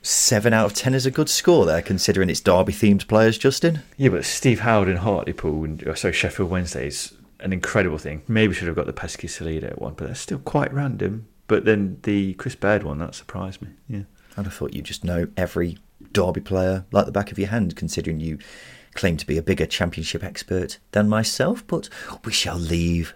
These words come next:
Speaker 1: that there. Uh, but so that means, what's the scores? The
Speaker 2: Doesn't
Speaker 1: final
Speaker 2: matter.
Speaker 1: score for Justin Peach this season is one hundred and thirty-two, but it's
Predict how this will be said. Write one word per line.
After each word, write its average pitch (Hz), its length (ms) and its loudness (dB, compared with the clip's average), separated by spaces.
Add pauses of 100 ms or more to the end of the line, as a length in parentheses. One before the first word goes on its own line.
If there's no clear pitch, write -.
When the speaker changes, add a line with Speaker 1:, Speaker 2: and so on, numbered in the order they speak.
(140)
Speaker 1:
that 76 580 -8 (120)
there. 76 520 -2 (400)
Uh, 170 220 12
but 156 120 6
so - 140 8
that 185 180 8
means, 139 580 4 (100)
what's - 240 0
the - 60 -10
scores? 80 520 0 (420)
The 110 360 6
Speaker 2:
Doesn't - 180 -10
Speaker 1:
final 160 460 4
Speaker 2:
matter. 104 80 0
Speaker 1:
score 110 180 4
for 101 80 -2
Justin 104 300 2
Peach - 240 2
this 90 160 -2
season 87 500 0
is 95 420 6 (120)
one 104 260 6
hundred 135 600 0
and 104 360 4
thirty-two, 92 960 4 (500)
but 76 140 -2
it's - 340 -6